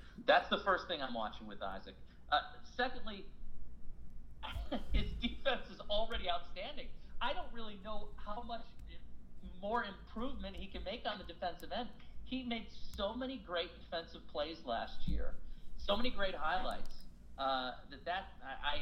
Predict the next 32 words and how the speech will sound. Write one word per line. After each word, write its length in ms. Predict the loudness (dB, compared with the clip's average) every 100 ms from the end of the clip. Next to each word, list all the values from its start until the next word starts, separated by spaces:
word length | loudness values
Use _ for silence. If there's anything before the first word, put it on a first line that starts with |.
| 2
expect 680 | 0 0 0 4 4 4 2 2
to 60 | 2
be 140 | 2
a 100 | 0
continuance 580 | -2 -4 -6 -6 -6 -8
into 180 | -8 -8
the, 140 | -8 -8 -10 -8 -2 0
into 200 | 2 4
this 280 | 2 0
year. 220 | 0 0 8
And 120 | 10 10
I 120 | 8 8
think 220 | 8 8 6
that, 160 | 4 4 2 0 -2 -2
that 180 | -2 0
great 260 | -2 -2
defense, 500 | -6 -6 -4 -6 -6 -10
the, 80 | -12 -8
uh, 60 | -10 -10 -10
the 80 | -4
more 260 | 4 6 6
confident 440 | 6 2 0 -4 -6 -12 -14 -12
he 100 | -6
gets 280 | -2 -2 -4
there, 160 | -4 -2
leads 400 | -2 -4 -4 -6 -6
to 60 | 0
better 280 | 4 6 6
offense 420 | 4 4 0 0 0
for 80 |
him. 180 | 0 0 -2
So, 440 | 0 2 2 0